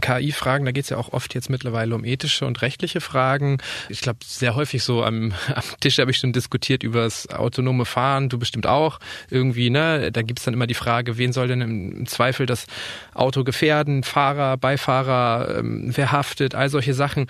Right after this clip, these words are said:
Also Menschen, die Algorithmen programmieren, die, die haben doch auch eine unglaubliche Macht. Wie, wie gehst du mit so einer Verantwortung um?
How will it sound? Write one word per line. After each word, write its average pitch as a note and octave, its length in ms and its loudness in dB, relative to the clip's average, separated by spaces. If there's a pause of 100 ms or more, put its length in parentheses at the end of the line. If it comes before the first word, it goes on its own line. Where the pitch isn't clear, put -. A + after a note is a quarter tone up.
(360)
Also C3 200 0
Menschen, C#3+ 420 2
die C#3 240 -2 (240)
Algorithmen C3+ 880 0
programmieren, A#2 760 0
die, A2+ 140 0
die A2+ 140 0
haben B2+ 80 0
doch B2+ 100 0
auch A#2 120 -2
eine A#2 240 0
unglaubliche B2 840 0
Macht. - 560 -2 (160)
Wie, A#2+ 140 -4
wie B2+ 100 2
gehst B2+ 260 2
du F#3+ 60 2
mit G#3+ 180 0
so - 100 -4
einer G#2 120 2
Verantwortung G#2 640 -2
um? A#2 240 -2